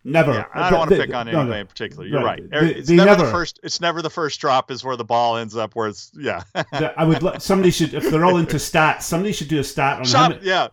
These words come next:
Speaker 1: Yeah.
Speaker 2: ShotLink should track how many, how many drops. Yeah.
Speaker 1: Well,
Speaker 2: Shot,
Speaker 1: th-, th-,
Speaker 2: strokes gained drop.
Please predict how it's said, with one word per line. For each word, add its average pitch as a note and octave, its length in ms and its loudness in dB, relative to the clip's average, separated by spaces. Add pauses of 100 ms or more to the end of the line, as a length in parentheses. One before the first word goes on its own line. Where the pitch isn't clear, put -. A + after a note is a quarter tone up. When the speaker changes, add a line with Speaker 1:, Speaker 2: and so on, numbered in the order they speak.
Speaker 1:
Yeah. D#3 260 2
Speaker 2:
ShotLink F3+ 240 -6
should D#3 220 -12
track E3 280 -4
how B3+ 180 -2
many, F#3+ 260 -6 (180)
how F3+ 140 -2
many E3 200 -8
drops. C#3 480 -4
Yeah. C#3+ 100 -4
Speaker 1:
Well, C3+ 360 2
Speaker 2:
Shot, F#3+ 320 0
Speaker 1:
th-, - 80 -10
th-, - 60 -6
Speaker 2:
strokes A#3+ 360 -2
gained F#3 440 -4
drop. C#3+ 460 -4